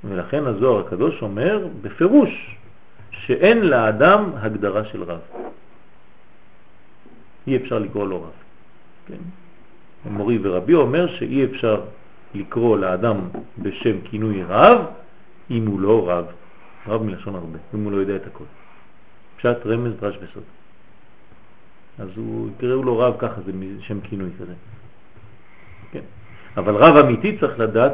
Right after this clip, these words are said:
פשט, פשט, רמז, דרש וסוד. זה נקרא רב. וכשאתה מדבר איתו על הלכה, הוא יודע גם כן את הרמז, והוא יודע גם כן את הזה, וזה, זה, יש לו את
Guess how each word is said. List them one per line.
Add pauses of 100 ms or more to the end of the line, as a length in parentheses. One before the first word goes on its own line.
פשט, (100)
פשט,
רמז,
דרש
וסוד. (1700)
זה
נקרא
רב. (1900)
וכשאתה
מדבר
איתו
על
הלכה, (100)
הוא
יודע
גם
כן
את
הרמז,
והוא
יודע
גם
כן
את
הזה,
וזה,
זה,
יש
לו
את